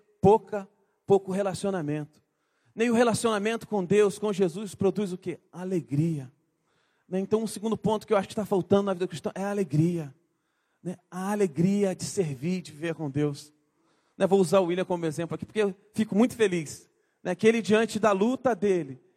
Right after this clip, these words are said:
ele mostrou o quê? Confiança, fé, né? E se alegrou. Né? Ele falou, "Vim aqui adorar, meu chefe queria falar comigo, não sei se é a semana indo embora, né? Mas eu vim aqui juntar com meus irmãos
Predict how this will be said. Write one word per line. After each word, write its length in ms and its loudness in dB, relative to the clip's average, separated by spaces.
ele 160 -2
mostrou 400 2
o 20 -4
quê? 240 -2
Confiança, 840 -4
fé, 500 -8
né? 120 -4
E 60 -2
se 180 0
alegrou. 560 6
Né? 100 -4
Ele 120 2
falou, 240 4
"Vim 140 -4
aqui 220 -4
adorar, 460 0
meu 100 -6
chefe 240 -10
queria 160 -4
falar 200 -2
comigo, 240 -4
não 100 -4
sei 160 -6
se 140 -8
é 20 -2
a 20 -6
semana 300 -6
indo 80 -6
embora, 340 -8
né? 80 -4
Mas 200 0
eu 60 8
vim 140 0
aqui 200 -2
juntar 340 0
com 120 -6
meus 240 -2
irmãos 480 -4